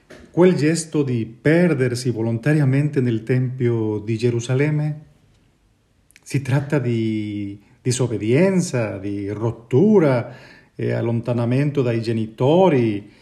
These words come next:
di indipendenza o superiorità? Effettivamente,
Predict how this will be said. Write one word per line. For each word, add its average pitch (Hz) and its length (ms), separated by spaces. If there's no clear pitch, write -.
di 110 180
indipendenza 117 1040
o 131 100
superiorità? 120 1080
Effettivamente, 185 1000